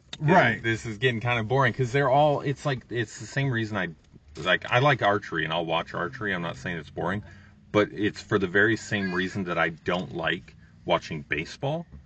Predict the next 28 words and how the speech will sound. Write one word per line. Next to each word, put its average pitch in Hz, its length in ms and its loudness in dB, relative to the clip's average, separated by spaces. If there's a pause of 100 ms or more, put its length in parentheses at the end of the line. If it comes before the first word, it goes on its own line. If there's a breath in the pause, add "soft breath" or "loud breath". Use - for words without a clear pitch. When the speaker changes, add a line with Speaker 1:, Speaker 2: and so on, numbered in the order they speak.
(300 soft breath)
Speaker 2:
is 113 160 2
Speaker 1:
Hmm. 117 60 4
Speaker 2:
because 107 280 2
the 110 200 -4
athletes 123 500 0
participating 113 800 -4 (380 loud breath)
are 104 120 6
too - 240 -2
good. 95 460 0 (1040)
Speaker 1:
Right. 120 180 2
Speaker 2:
So 127 240 2
if 127 200 0
a 123 60 2
ball 147 320 4
gets 147 220 -4
hit 135 160 -2
into 120 260 -6
the 98 120 -6
air, 87 420 0 (220)
someone 175 400 2
is 101 120 -6
catching - 400 -4
it, 76 160 -12 (340)
unless 117 420 2
it's 107 160 -6
a 92 80 -4
home 87 260 -6
run, 82 240 -4